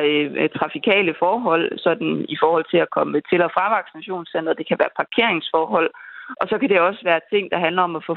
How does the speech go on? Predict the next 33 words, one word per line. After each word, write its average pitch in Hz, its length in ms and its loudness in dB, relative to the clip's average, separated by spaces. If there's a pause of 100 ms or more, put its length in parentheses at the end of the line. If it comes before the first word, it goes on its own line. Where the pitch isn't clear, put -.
flowet 185 340 4 (100)
til 185 160 4
at - 140 -6
fungere 160 380 4 (400)
inde 220 280 4
i 185 160 2
vaccinationscenteret. 156 1080 -2
Vi 202 80 4
har 196 360 0
stadigvæk, 185 520 0 (140)
øh, 156 120 2 (100)
nogle 156 280 -2
udfordringer 165 600 0 (120)
med, 165 120 2 (760)
at, 151 140 -4
øh, 156 240 4 (340)
der - 200 0 (360)
er 156 140 0
en 151 220 -6
del, 190 260 2
der, 165 160 2 (240)
øh, 151 220 2 (300)
jo 156 320 4
i 156 260 2
allerbedste 175 600 -2
mening, 190 540 2
øh, 160 160 4
møder 160 260 4 (180)
op 180 140 -4
i - 80 -6 (100)
rigtig 175 260 -6
god 220 180 -4 (180)
tid 277 140 2